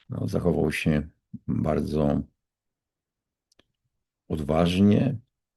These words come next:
i po prostu wstrzymał Donalda Trumpa. Zrobił olbrzymi problem Karolowi Nawrockiemu, zrobił olbrzymi problem, mm, ludziom Karola Nawrockiego.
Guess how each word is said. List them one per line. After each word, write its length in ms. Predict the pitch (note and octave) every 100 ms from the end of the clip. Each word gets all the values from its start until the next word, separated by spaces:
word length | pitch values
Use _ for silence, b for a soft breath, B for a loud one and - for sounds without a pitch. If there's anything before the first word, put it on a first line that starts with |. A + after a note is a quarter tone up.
| _
i 60 | A#3
po 160 | C4
prostu 420 | - D4 - B3+
wstrzymał 920 | A3+ - - - - C#2+ C#2+ C#2+ - - _ F3
Donalda 840 | B2 D#2 B1+ - A1+ B1 C2 - _
Trumpa. 520 | - - - - -
Zrobił 440 | - D#2 D#2 E2 -
olbrzymi 460 | D#2 D#2 C3 C#3+
problem 640 | - C#2+ D2 C#2 C#2 - - B B B B
Karolowi 460 | - D2+ C#2+ D#2+ E2+
Nawrockiemu, 1080 | D2 C#2+ C#2+ - - C2+ - C#2 - C3+ E3+ b b b b -
zrobił 460 | C#2 - D2 -
olbrzymi 520 | C2+ C2+ C#2+ D#2+ C#2+
problem, 760 | - D2 C2 C#2 C2+ B1+ B1+ - - _
mm, 540 | - - - - - - _ _ _ b b b _ _ _ - C3+ -
ludziom 380 | E2 D2+ C#2+ C2+
Karola 320 | C#2+ C#2+ C#2+
Nawrockiego. 920 | C#2 C#2+ C#2 - - - - D3+